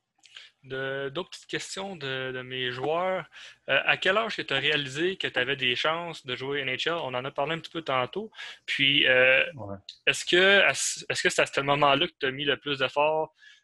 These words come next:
Speaker 1: euh, sur tous les aspects, euh, hors glace, nutrition, ainsi de suite, ou t'avais déjà commencé avant que t'aies réalisé que t'avais des, un potentiel de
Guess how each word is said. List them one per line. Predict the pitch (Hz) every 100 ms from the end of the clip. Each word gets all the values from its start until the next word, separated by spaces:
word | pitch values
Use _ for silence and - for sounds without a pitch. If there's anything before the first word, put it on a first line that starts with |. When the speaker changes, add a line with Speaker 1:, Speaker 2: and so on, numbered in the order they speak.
| -
Speaker 1:
euh, | 123
sur | 120 120
tous | - 156
les | 127
aspects, | 123 - 139
euh, | 135 127 120 - - 151 _ _
hors | 131 123 120
glace, | 127 127 123
nutrition, | 127 - - 131 127 127
ainsi | 127 -
de | 175
suite, |
ou | 139
t'avais | 127 123
déjà | 127 139
commencé | 139 127 123 - 143 - _ _ _ -
avant | 131 131 143 143 - -
que |
t'aies | 117 123
réalisé | 123 117 117 113 123 131 131 135 _ _ -
que | 123
t'avais | 117 117
des, | 117 117
un | 117
potentiel | 123 127 117 - 127 127
de | 120 117 117